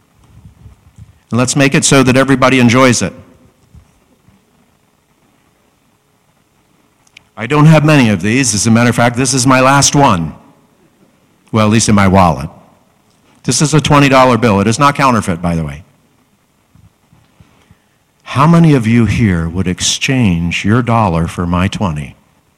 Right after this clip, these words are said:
Raise your hand. Mm-hmm. Some of you are not good at math at all, are you?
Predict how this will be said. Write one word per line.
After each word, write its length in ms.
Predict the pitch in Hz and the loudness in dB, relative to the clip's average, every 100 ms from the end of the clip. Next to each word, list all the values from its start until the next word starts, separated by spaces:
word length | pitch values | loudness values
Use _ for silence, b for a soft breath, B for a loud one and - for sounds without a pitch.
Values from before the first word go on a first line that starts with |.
| _ _ _ _ _ _ _ _ _ _ | _ _ _ _ _ _ _ _ _ _
Raise 220 | 110 104 | -2 -2
your 120 | 117 101 | -2 -4
hand. 220 | 95 82 - _ _ _ _ _ _ _ _ _ _ _ _ _ _ _ _ _ _ _ | -4 -6 -16 _ _ _ _ _ _ _ _ _ _ _ _ _ _ _ _ _ _ _
Mm-hmm. 340 | 90 78 92 113 107 _ - _ _ _ _ _ _ _ _ | -18 -12 -10 -10 -12 _ -20 _ _ _ _ _ _ _ _
Some 300 | - 98 98 | -6 -2 -2
of 100 | 90 | -2
you 140 | 95 | -2
are 40 | 92 | 0
not 360 | 95 117 - | 0 -2 -4
good 120 | 123 | -4
at 120 | 117 117 | -4 -2
math 320 | 107 113 110 | -2 -2 -2
at 80 | 127 | 0
all, 260 | 120 85 | 0 0
are 140 | 87 76 | 0 -2
you? 200 | 73 | -6